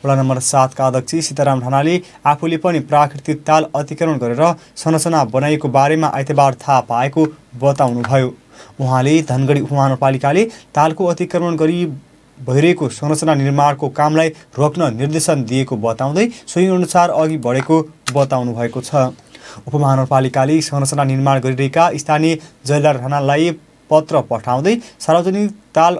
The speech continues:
अतिक्रमण गरी पक्की घर बनाइरहेको पाइएकाले यथाशीघ्र काम रोक्न निर्देशन दिएको छ। डिभिजन इन्जिनियरले राणाको नाममा पठाएको पत्रमा भनिए-, भनिएको निर्माणको काम तत्काल रोक्ने गरी अतिक्रमण हटाउन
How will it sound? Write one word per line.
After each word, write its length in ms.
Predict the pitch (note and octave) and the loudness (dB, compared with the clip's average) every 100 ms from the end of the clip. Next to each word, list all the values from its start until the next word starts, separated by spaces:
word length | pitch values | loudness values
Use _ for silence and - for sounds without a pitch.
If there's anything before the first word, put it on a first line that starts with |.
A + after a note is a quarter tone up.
| D3 | -6
अतिक्रमण 440 | D3+ D#3 D#3+ C#3+ | -6 -4 -2 -2
गरी 220 | C#3+ E3 D#3 - | -2 -2 -2 -2
पक्की 280 | D3 D#3+ | -2 -4
घर 200 | D#3 E3 | -2 0
बनाइरहेको 500 | D3 C3+ C#3+ D3+ D3 | 0 -2 -2 -2 -2
पाइएकाले 520 | C#3+ C3 C3 C#3 D#3+ F3 D#3+ - _ D3 | -2 0 0 2 2 2 0 -18 _ -4
यथाशीघ्र 520 | C#3+ D#3+ C#3+ G3 D#3+ A#2+ | 0 0 -2 -2 -2 -2
काम 240 | D3+ C#3 C3 G#2+ | -2 0 -2 -4
रोक्न 380 | C#3 C#3+ E3 E3 - _ _ _ | -6 0 0 0 -6 _ _ _
निर्देशन 640 | B2 C#3+ D3+ D3 C#3+ B2 | 0 2 2 0 0 -4
दिएको 340 | A#2 A#2+ B2 C3 | -2 -4 -4 -6
छ। 320 | - C#3+ B2 - - _ - - - | 0 0 0 -6 -20 _ -18 -18 -6
डिभिजन 440 | C#3 C#3 C#3 C#3 C#3 | -2 0 2 0 0
इन्जिनियरले 640 | C3+ C3+ C3+ C3+ C3 D3+ F3+ | -2 -2 0 0 0 2 2
राणाको 420 | C#3+ C3+ C3+ C#3+ | 2 0 -2 -4
नाममा 320 | B2+ D3 D3 | -2 -2 0
पठाएको 420 | B2+ C3 C3+ C3+ C3+ | -2 -2 -2 -2 -2
पत्रमा 500 | C3+ C3+ C3+ D3+ F3+ | -4 -4 -4 -2 -2
भनिए-, 420 | B2+ C3+ D3+ D#3 - _ _ _ _ - | -2 -2 0 0 -4 _ _ _ _ -8
भनिएको 500 | B2+ C#3+ D#3 E3 F3 E3+ - C#3 | -2 0 2 2 0 -2 -10 -2
निर्माणको 360 | D#3 D#3+ C#3+ | 0 0 0
काम 280 | C#3+ D#3 D#3+ D#3 | -2 0 0 0
तत्काल 360 | D#3 D3+ E3 C3 | -4 0 0 0
रोक्ने 300 | C3 B2+ D3+ | -4 -6 -4
गरी 260 | C#3+ E3+ E3 - - - | 0 0 -2 -8 -10 -4
अतिक्रमण 480 | D3+ F3+ F#3+ F#3 C3 G#2 | -2 0 2 2 0 -6
हटाउन 420 | A2 C3 D#3 D#3 | -6 0 2 2